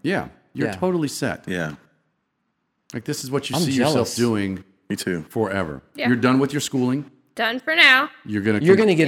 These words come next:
Speaker 2: a
Speaker 1: you're gonna do the
Speaker 2: P H D.
Speaker 1: doctorate.
Speaker 3: <laughs> Then you can be
Speaker 2: I can,
Speaker 3: finally done.
Speaker 2: I feel
Speaker 4: Yeah.
Speaker 2: like you're
Speaker 4: See, I, but
Speaker 2: that's
Speaker 4: I,
Speaker 2: good.
Speaker 4: yeah, but I said I, I need another, um, source of income to get that, you know?
Speaker 2: Right.
Speaker 4: <laughs>
Speaker 1: So
Speaker 2: But I
Speaker 1: that's on the horizon.
Speaker 4: Yeah,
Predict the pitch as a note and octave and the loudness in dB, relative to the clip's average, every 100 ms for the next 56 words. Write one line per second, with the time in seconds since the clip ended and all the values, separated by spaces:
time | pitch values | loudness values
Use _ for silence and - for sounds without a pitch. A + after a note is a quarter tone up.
0 | C3 C3+ A#2+ A2 A#2 B2 A2+ - - - | 2 4 4 4 2 4 4 4 6 6
1 | - C#3 D#3 - C#3 C3 A2 - D#3 G#3 | 6 6 4 2 2 2 0 2 2 4
2 | B3+ C#3 G#2+ F#2+ F#2+ F2 D#3+ B3 D4 C4 | 4 2 0 0 0 2 4 4 6 6
3 | D#4+ D#4 - - G3 - C#4 D4 C4+ B3 | 6 4 4 4 4 6 4 4 4 4
4 | B3+ A#3 B3 A3+ G#3+ A3+ C#4+ C4 B3 A3+ | 0 0 4 4 6 4 4 2 2 0
5 | - A#3+ B3+ A#3+ G#3+ G#3+ G#3+ G#3+ G#3 - | 2 0 2 -2 -2 -2 0 0 -2 -2
6 | F#3+ G3 A#3 G#3+ G3+ F#3 G#3 A3 C4 A#3+ | -4 -4 -6 -6 -6 -6 -4 -6 -6 -8
7 | B3 B3+ B3+ C4+ C4 C#4+ D4 - D#4 F4+ | -8 -12 -10 -10 -6 -6 -6 -8 -10 -8
8 | F4+ C4+ B3 A#4 B4+ C#5+ - E5 - - | -4 0 2 6 6 6 4 0 -2 0
9 | - - D#3+ E3+ D3 C3+ B2 F#2+ D2+ C2+ | 2 4 2 0 0 0 0 0 -4 -2
10 | - | -2